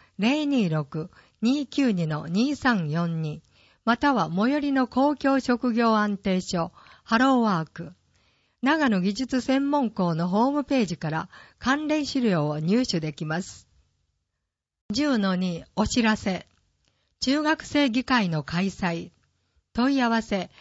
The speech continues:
地域づくり課まちづくり推進係。電話、七一の二四九四。ファックス、七二の三一七六。中学生の目線による斬新なアイデアや発想を、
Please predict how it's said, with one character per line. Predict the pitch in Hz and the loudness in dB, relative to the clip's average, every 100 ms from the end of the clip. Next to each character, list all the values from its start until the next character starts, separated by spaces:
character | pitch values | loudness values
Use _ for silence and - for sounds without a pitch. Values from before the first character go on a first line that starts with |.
| - | -6
地 | - 311 | 2 2
域 | 320 277 | 4 2
づ | 220 240 | 2 2
く | 240 | 2
り | 202 | 0
課 | - 202 - | 2 0 2
ま | 208 | 0
ち | 240 302 | 2 0
づ | 311 | -2
く | 262 | -2
り | 190 | -2
推 | 170 - 247 | -2 0 0
進 | 262 269 254 | 2 4 6
係。 | 214 208 190 156 170 - _ _ _ _ _ | 6 2 0 -2 -6 -12 _ _ _ _ _
電 | 185 240 254 226 | -2 2 4 4
話、 | 214 170 | 0 0
七 | 190 233 302 | 0 0 0
一 | 285 - | -4 -2
の | 185 160 | -2 -2
二 | 180 233 311 | 0 0 2
四 | 294 254 165 | 2 4 2
九 | - 202 202 | 0 2 2
四。 | 185 156 - - _ _ - | 2 0 -6 -16 _ _ 0
フ | |
ァ | 277 | 0
ッ | |
ク | 277 208 | 0 -6
ス、 | - 170 - | -8 -10 0
七 | 185 240 294 | 2 4 2
二 | 302 233 | 2 2
の | 165 147 185 | 2 -2 -2
三 | 226 247 285 | 0 2 2
一 | 294 - | -4 -4
七 | 160 170 196 | -2 0 0
六。 | 175 - 160 147 _ _ _ _ _ - - - _ _ _ | 0 -4 -10 -14 _ _ _ _ _ -20 -20 -20 _ _ _
中 | - 285 330 | -4 0 2
学 | 339 339 | 0 -2
生 | - 208 | 0 0
の | 185 170 | 2 0
目 | 180 | 0
線 | 185 220 208 | 0 2 2
に | 196 | 2
よ | 185 | 0
る | 175 170 | 0 -4
斬 | 143 220 302 | 0 0 0
新 | 294 262 240 | -2 0 2
な | 226 214 | 2 0
ア | 247 | 0
イ | 233 | 0
デ | 220 | 0
ア | 185 | 0
や | 160 160 - - - | -2 -6 -10 -20 -8
発 | - 233 | -4 -4
想 | - 247 226 208 | -2 0 0 0
を、 | 185 | -2